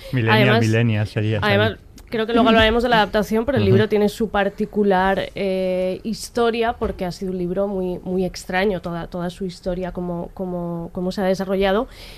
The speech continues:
Speaker 2: Yo creo que pocas veces pasa que al mismo tiempo que está un libro en las librerías,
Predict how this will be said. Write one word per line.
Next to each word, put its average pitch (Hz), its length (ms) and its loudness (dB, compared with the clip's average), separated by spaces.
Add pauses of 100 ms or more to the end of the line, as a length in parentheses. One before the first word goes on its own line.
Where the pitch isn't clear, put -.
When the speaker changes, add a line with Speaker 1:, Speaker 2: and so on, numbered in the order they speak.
(160)
Speaker 2:
Yo 214 120 4
creo 262 160 4
que 277 80 4
pocas 240 300 2
veces 262 280 0
pasa 269 300 0
que 233 680 0
al 196 160 2
mismo 240 320 0
tiempo 262 360 -2
que 208 60 -2
está 208 200 -2
un 220 120 2
libro 226 280 -2
en 220 60 0
las 214 160 0
librerías, 220 880 0